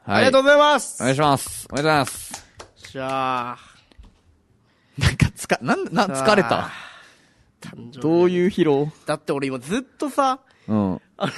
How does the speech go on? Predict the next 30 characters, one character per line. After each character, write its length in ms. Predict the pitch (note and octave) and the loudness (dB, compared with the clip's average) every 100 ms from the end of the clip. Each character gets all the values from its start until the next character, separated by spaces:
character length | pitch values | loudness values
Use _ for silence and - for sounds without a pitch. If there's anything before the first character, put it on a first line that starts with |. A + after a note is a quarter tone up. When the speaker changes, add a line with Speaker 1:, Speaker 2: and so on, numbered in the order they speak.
| - - - - A3+ | -12 -18 -20 -10 -8
Speaker 2:
<laughs> 100 | - _ _ _ _ _ _ _ _ - A3+ - - - _ _ _ | -8 _ _ _ _ _ _ _ _ -16 -16 -18 -20 -20 _ _ _
ず 100 | D3+ | -14
っ 40 | E3 - - | -14 -10 -4
と 680 | G3 F#3 F3+ F3+ F3+ - _ - | -2 -2 -2 -2 -4 -8 _ -12
何 220 | D#3 F3 | -10 -6
の 100 | F#3 | -4
話 280 | F#3 F3+ D#3 | -4 -6 -6
し 120 | F3+ | -6
よ 60 | |
う 20 | D#3+ | -4
か 140 | E3+ | -2
な 220 | E3 E3 | 0 0
と 80 | D3+ | -2
思 100 | D3 | -8
っ 20 | |
て、 100 | C#3 | -8
ち 80 | - | -10
ょ 20 | |
っ 20 | C#3 | -10
と 100 | E3 | -8
チ 140 | G3 | -2
ラ 100 | G#3 | -2
ッ 40 | |
と 80 | - | -2
見 120 | F#3 F#3+ | -6 -4
た 100 | - | -6
時 200 | E3+ - | -6 -2
に、 80 | |
Speaker 1:
う 40 | A2 | 0
ん。 280 | G2 E2+ | 0 -4